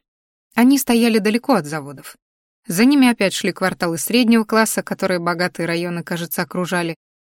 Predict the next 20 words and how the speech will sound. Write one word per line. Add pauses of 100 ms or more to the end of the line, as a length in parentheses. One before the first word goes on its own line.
(120)
Но
с
другой
стороны
были
не
заводы, (240)
а
пасторальные
сельские
пейзажи
с
деревенскими
домиками,
живностью (140)
и
засеянными
полями. (600)
Умно
придумано.